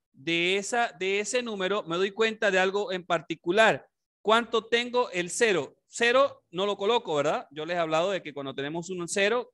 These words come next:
¿qué cero? La parte entera es cero, o sea, si les debo cero, no les debo nada. Entonces vamos a hablar de la parte, eh, decimal. ¿Cuánto sería entonces la parte decimal?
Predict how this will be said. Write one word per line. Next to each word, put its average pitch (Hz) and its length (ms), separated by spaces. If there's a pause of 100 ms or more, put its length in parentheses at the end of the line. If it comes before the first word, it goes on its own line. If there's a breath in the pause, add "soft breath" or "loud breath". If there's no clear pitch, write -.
(160)
¿qué 202 140
cero? 185 300
La 127 180
parte 160 240
entera 190 300
es 175 80
cero, 226 240
o - 40
sea, 147 220
si 139 100
les 135 120
debo 190 200
cero, 220 360
no 147 80
les 151 100
debo 139 160
nada. 165 400 (260)
Entonces 196 380
vamos 202 240
a 208 60
hablar 175 180
de 190 80
la 170 160
parte, 175 480 (320)
eh, 147 760 (160)
decimal. 175 760 (220)
¿Cuánto 226 400
sería 202 400
entonces 202 400
la 175 140
parte 185 240
decimal? 196 520